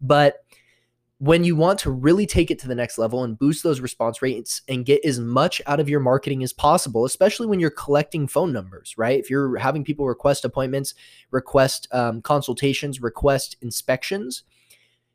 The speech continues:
eh, you're getting phone numbers because you need to call them to schedule it. And if they don't answer, one of the most effective ways, I've done a lot of tests, I've observed, I've looked at a lot of data,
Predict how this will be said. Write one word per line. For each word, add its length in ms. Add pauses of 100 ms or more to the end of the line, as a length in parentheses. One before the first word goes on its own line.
(160)
eh, 60
you're 220
getting 240
phone 180
numbers 260
because 280
you 80
need 140
to 80
call 200
them 140
to 80
schedule 360
it. 60
And 80
if 80
they 100
don't 280
answer, 320
one 180
of 220
the 140
most 280
effective 400
ways, 240
I've 180
done 160
a 140 (160)
lot 300
of 100
tests, 320
I've 140
observed, 460
I've 120
looked 180
at 60
a 60
lot 180
of 80
data, 320